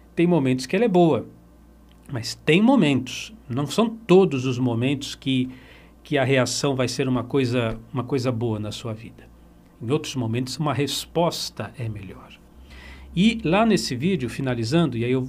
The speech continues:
vou aprofundar o que eu queria falar lá, eu disse o seguinte: que nós precisamos entender quais são os nossos princípios, os nossos valores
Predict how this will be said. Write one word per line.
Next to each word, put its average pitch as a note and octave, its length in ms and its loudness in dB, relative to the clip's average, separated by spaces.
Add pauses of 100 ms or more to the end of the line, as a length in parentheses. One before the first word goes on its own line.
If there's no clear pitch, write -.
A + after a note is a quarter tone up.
(220)
vou A2+ 500 -4
aprofundar A#2+ 560 -6
o A#2 40 -8
que A#2+ 100 -6
eu B2 60 -4
queria A#2 280 -6
falar G#2+ 400 -6
lá, D3 260 0 (760)
eu C#3+ 100 -2
disse D3+ 240 -2
o D#3+ 40 -6
seguinte: C3 640 -2 (280)
que B3 340 2
nós D3 460 0
precisamos C#3 880 -4
entender C3 460 -2
quais B2+ 200 -4
são B2 140 -6
os A2+ 100 -6
nossos A#2 320 -10
princípios, G3+ 840 -4 (320)
os C#3+ 180 -2
nossos A#2 340 -4
valores D#3+ 640 -2